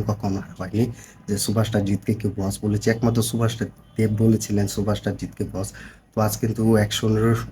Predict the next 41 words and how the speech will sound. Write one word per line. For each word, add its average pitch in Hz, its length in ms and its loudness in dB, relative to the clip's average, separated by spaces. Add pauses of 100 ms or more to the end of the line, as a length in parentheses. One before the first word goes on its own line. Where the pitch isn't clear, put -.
(420)
সুপারস্টার 110 460 0
হচ্ছে - 180 -6 (100)
আমাদের 95 340 -2
প্রিয় 101 200 2 (480)
জিৎ। 117 220 4 (160)
তো 107 60 -8 (100)
সেখানে 101 300 4
কিন্তু 98 240 0
বোমবাদা 104 400 4
already 95 320 2
জানিয়ে 98 260 0
দিয়েছেন 95 380 -2 (400)
যে 107 100 4
অ্যাকশনের 101 420 2
সুপারস্টার 101 420 0
হচ্ছে - 180 -4 (180)
বস। 98 220 -2 (400)
তো 104 60 -4 (160)
বস 98 160 -2 (100)
কিন্তু 104 160 0 (120)
বসে 98 300 -2
হয়, 104 180 4
আমি 92 100 -2 (320)
আগেও 110 260 2
বলেছিলাম 107 460 2
যে 101 140 0
আমার 101 220 4
কথাই 110 280 2
মিলে 117 220 4
গেল। 104 120 4 (640)
তো 117 80 4 (300)
টলিউডের 120 460 8
বস 104 120 4 (100)
একটাই, 104 280 -2 (100)
তিনি 104 200 2
হচ্ছেন 98 260 -2
সুপারস্টার 98 480 -2
জিৎ। 113 160 2 (120)
তো 107 60 -4 (160)
এটা 110 180 2
কিন্তু 113 160 4